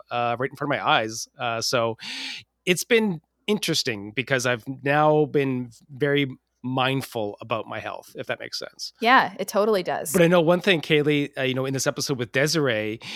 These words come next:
Speaker 1: you know, <laughs> I know you were going through this process as well. And you, since you've got, you know, an expert, uh, who thinks about these things,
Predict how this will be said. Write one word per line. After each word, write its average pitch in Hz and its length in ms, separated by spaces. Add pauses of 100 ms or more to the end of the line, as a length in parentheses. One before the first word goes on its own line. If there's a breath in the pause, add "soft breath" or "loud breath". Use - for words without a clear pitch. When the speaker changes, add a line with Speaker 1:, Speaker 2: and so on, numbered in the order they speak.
(200 loud breath)
Speaker 1:
you 143 120
know, 131 280 (140)
<laughs> - 120
I 139 80
know 143 120
you 135 240
were 170 400 (200)
going 156 200
through 143 120
this 147 120
process 135 420
as 110 160
well. 135 360 (100)
And 139 320
you, 185 600
since 151 260
you've 139 100
got, 180 400
you 180 80
know, 135 140
an 135 100
expert, 160 640
uh, 127 260
who 123 140
thinks 165 220
about 185 160
these 135 180
things, 120 480